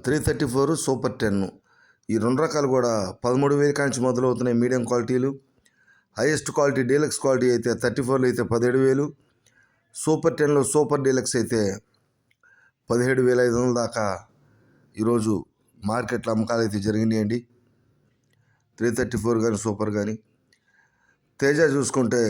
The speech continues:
పద్నాలుగు వేలు కాడి నుంచి మొదలై పంతొమ్మిది వేలు, పంతొమ్మిది వేల ఐదు వందలు ఎక్కువ జరిగితే సూపర్ ఎక్స్ట్రాడినరీ నెంబర్ వన్ క్వాలిటీ అయితే ఇరవై వేలు అండి.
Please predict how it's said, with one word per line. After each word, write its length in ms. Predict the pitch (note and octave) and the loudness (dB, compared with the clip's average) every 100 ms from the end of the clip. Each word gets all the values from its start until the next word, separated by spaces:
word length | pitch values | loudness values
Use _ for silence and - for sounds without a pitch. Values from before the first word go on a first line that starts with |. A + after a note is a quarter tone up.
| F#2+ - _ B2 | -2 -8 _ -4
పద్నాలుగు 440 | A#2+ C3 D3 D3 D3+ | -2 0 2 2 2
వేలు 160 | D#3+ D#3 | 2 0
కాడి 120 | C#3+ | 0
నుంచి 180 | C3 A2+ | 0 0
మొదలై 260 | B2 A#2+ C#3 D#3+ _ _ _ _ _ _ B2+ | 0 2 0 -4 _ _ _ _ _ _ -2
పంతొమ్మిది 500 | C3+ D3+ D3+ C#3+ C#3+ | 0 2 0 2 2
వేలు, 260 | D3 D3 F#3+ - _ _ - | 4 4 2 0 _ _ -4
పంతొమ్మిది 380 | A#2+ C#3 C3+ C3+ | 0 2 2 2
వేల 100 | C3 | 2
ఐదు 60 | C3+ | 2
వందలు 160 | D3 B2+ | 2 0
ఎక్కువ 180 | C3+ C3 | 0 0
జరిగితే 340 | A#2+ A#2 A2+ G#2+ A2 - _ _ _ _ _ _ _ | 2 0 0 -2 -2 -10 _ _ _ _ _ _ _
సూపర్ 460 | - D#3+ E3+ E3 C3 | -2 0 2 2 2
ఎక్స్ట్రాడినరీ 640 | B2+ - D#3+ C#3 B2 G2 - _ _ _ _ _ _ _ _ _ - | 0 0 0 0 -2 -2 -8 _ _ _ _ _ _ _ _ _ -6
నెంబర్ 280 | A#2 B2+ C3 C3+ | -2 0 2 2
వన్ 120 | D3 C#3+ | 0 0
క్వాలిటీ 300 | C3+ B2+ B2+ | 0 2 2
అయితే 220 | G#2 - D#3 F3+ _ _ _ _ G2+ | 0 0 -4 -6 _ _ _ _ -4
ఇరవై 260 | A#2+ B2+ C3 C3+ | 0 2 2 4
వేలు 160 | D3 | 2
అండి. 120 | C3+ | 2